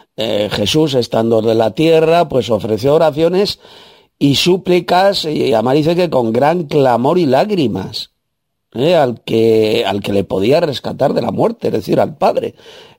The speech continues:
Jesús le pidió al Padre, y aun con lágrimas, que no le llevara a la muerte, que no quería morir. Es lógico.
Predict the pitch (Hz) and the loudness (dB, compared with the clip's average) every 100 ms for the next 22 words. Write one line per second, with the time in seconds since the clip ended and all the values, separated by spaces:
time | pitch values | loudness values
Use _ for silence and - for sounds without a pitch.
0 | _ - - 160 226 226 151 143 117 139 | _ -12 -4 0 0 0 0 0 2 4
1 | 196 185 143 - 185 185 175 170 139 123 | 4 2 -2 0 2 2 2 0 0 -2
2 | 107 110 110 127 196 190 170 151 165 202 | -2 -2 0 2 2 0 0 0 0 -2
3 | - - - _ _ - 98 95 95 120 | -6 -18 -20 _ _ -8 -4 -2 0 0
4 | 170 196 190 165 131 110 139 175 139 185 | 2 2 2 2 2 2 2 0 0 0
5 | 208 143 113 113 131 180 151 170 190 120 | -2 0 0 0 -2 0 2 2 2 0
6 | 120 175 117 - 117 113 110 226 220 151 | 0 0 -4 -6 -4 0 2 2 0 -4
7 | - 104 - | -6 -12 -14